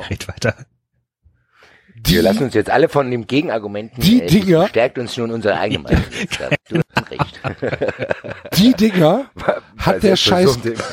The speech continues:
Speaker 2: die Dinger hat der Scheiß überlebende Kampffisch abgefressen.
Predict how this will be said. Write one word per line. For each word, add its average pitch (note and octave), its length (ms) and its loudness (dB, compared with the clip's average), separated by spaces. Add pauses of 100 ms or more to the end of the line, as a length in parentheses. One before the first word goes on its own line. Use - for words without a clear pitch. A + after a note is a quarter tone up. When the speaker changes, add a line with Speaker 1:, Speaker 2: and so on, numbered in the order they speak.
(300)
Speaker 2:
die G#3 140 0
Dinger F3+ 400 4
hat F3+ 160 0
der D#3 100 2
Scheiß - 360 2
überlebende D#3+ 560 0
Kampffisch F3+ 540 -2
abgefressen. G2+ 800 -10